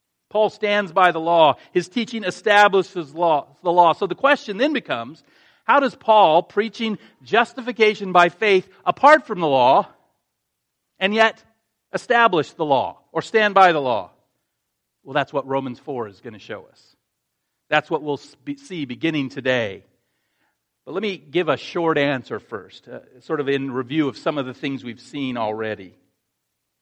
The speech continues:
The question is, how does justification by faith, apart from the law, uphold the law? And the answer is found i-,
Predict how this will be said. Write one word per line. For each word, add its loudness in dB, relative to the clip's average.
The -20
question 0
is, -8
how 0
does -8
justification -6
by 0
faith, -8
apart -2
from -20
the -12
law, -6
uphold -6
the -8
law? -8
And -4
the -4
answer 2
is -6
found 2
i-, -8